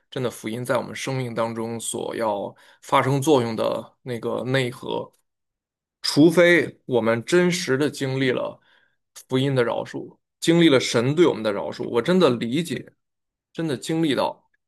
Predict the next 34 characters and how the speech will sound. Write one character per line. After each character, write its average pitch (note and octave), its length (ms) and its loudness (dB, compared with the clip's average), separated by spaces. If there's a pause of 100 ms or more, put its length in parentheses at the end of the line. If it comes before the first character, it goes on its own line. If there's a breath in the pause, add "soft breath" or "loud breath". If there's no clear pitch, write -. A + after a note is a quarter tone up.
(180)
真 D3+ 100 -6
的 C3+ 100 -4
完 A#2 280 0
全 B2+ 320 -4
被 C3 160 0
福 - 180 -12
音， A#2+ 240 -8 (380 soft breath)
呃， F2+ 540 -8
带 B2+ 180 2
给 A2+ 140 -2
我 A2+ 100 -4
们 G#2+ 240 -10 (260)
转 - 220 -8
变， A2 260 -10 (640)
否 G2+ 280 0
则 B2 120 2
我 D3+ 140 6
们 A2+ 160 -2
想 - 180 -6
要 G#2+ 80 -6
去 A#2 140 -8
饶 G#2 260 -2
恕 B2+ 220 -4
他 B2+ 240 -2
人， G2+ 260 -6
甚 A#2+ 220 -8
至 A2 80 -12
是 B2 100 -10
不 A#2 140 -10
可 - 140 -18
能。 - 180 -20 (1800)
因 D3 160 -2
此， B2 420 0 (640)
呃， G#2 520 -2